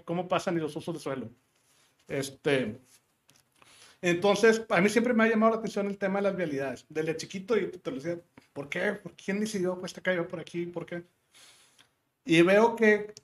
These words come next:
las zonas residenciales, y voy a hablar en el caso específico de San Pedro porque fue donde me tocó trabajar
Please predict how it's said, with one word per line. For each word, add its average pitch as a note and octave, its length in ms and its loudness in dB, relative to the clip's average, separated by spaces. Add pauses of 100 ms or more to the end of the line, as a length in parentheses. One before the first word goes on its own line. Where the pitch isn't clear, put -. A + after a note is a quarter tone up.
las E3 200 -2
zonas G3 340 0
residenciales, F3 680 -4
y E3+ 60 -6
voy D3+ 140 0
a F3 40 4
hablar G#3 180 6
en G#3+ 100 2
el G#3+ 60 -6
caso G3+ 180 0
específico F#3 380 -2
de F#3 60 2
San D#3 200 -4
Pedro F3+ 180 2
porque E3 220 -6
fue E3+ 100 -2
donde F3 140 0
me E3+ 80 -2
tocó D3 240 -8
trabajar D3 500 -2